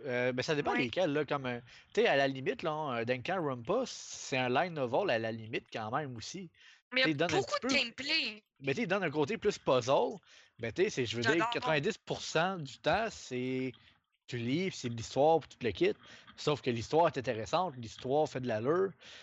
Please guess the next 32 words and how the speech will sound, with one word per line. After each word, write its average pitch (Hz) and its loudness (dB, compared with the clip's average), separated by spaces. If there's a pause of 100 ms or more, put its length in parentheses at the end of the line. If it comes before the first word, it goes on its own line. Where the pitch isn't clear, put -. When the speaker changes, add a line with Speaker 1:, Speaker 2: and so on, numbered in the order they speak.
(140)
Speaker 1:
euh, 104 -2
les 117 0
Speaker 2:
Oui. 226 4
Speaker 1:
graphiques 170 2
sont 117 0
quand 131 0
même 120 -2
là. 180 4 (460)
Euh, 101 -8 (140)
fait 113 0
que, - -6
tu 208 0
sais, - -2
c'est - -4
de 117 0
ce 113 4
Speaker 2:
C'est 110 2
Speaker 1:
côté-là 131 4
Speaker 2:
exactement, 226 2
je 113 4
suis 107 4
Speaker 1:
que, 104 2
Speaker 2:
d'accord. 104 0
Speaker 1:
euh, 101 -8 (260)
ça 123 2
vient 113 0
tout - -4
changer. 120 0 (480)
Tu 135 2
sais, 131 6
moi, 196 6
un, 123 2